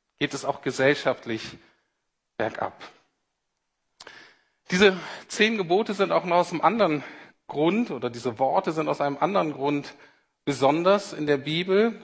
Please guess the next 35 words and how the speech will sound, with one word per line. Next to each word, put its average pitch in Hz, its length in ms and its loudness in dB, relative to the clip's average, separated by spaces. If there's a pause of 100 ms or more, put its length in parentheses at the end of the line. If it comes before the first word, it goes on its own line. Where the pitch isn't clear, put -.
weil 160 180 2
in 160 120 -2
zweite 202 420 2
Mose 180 360 -4
einunddreißig, 165 680 2
Vers - 280 -4
achtzehn 143 460 -4
steht - 280 -6
Folgendes. 123 760 0 (920)
„Und 147 120 -2
als 156 220 6
der 151 100 4
Herr 180 160 6
mit 185 180 -4
Mose 190 280 0
zu 175 140 -2
Ende 202 260 2
geredet 165 400 2
hatte 165 300 4
auf 156 120 -4
dem 151 160 -4
Berge 147 280 4
Sinai, 170 720 -2 (380)
gab 165 220 2
er 156 80 -6
ihm 196 200 -6
die 190 100 -6
beiden 156 400 2
Tafeln 190 540 0
des 175 220 -4
Gesetzes, 156 640 0
die 151 140 -6
waren 143 300 4
aus 135 240 -4
Stein 175 640 0